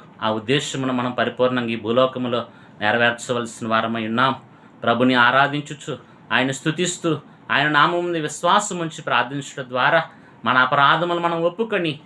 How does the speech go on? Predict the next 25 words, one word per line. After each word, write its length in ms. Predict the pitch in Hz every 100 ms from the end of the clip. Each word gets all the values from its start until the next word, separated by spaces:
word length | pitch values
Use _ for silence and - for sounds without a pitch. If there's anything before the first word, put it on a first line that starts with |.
| - - -
ప్రభు 260 | 123 127 151
దగ్గర 420 | 139 127 135 127 - - -
పాప 200 | 127 131
క్షమాపణ 640 | 139 - 143 151 170 170 180
పొంది 500 | 165 196 214 202 - - - - - - 117
ఆయన 360 | 131 131 117 - 127
ఇచ్చు 280 | 131 -
రక్షణ 380 | 156 147 - 160
భాగ్యమును 640 | 143 135 151 143 151 143 139 - - -
మరి 320 | 123 127 117 - - -
పొందుకొని 580 | 190 226 202 160 131 120 - -
ఆయన 220 | 107 123 127
రాకడ 380 | 123 151 170
కొరకు 280 | 151 143 139
నిరీక్షిస్తూ 720 | 131 147 175 147 127 - 135 120 - - -
ఆయన 160 | 110 123
రాకడలో 500 | 123 139 - 143 139
ఎత్తబడగల 480 | 131 165 143 135 127
గొప్ప 300 | 120 - 127
ధన్యత 560 | 120 147 180 143 120 - - - 113
పరిశుద్ధాత్మ 680 | 117 - 123 120 135 - 135
తండ్రి 320 | 151 180 175
మన 120 | 147
ఎల్లరికీ 280 | 127 127 127
అనుగ్రహించును 720 | 123 120 117 123 - 110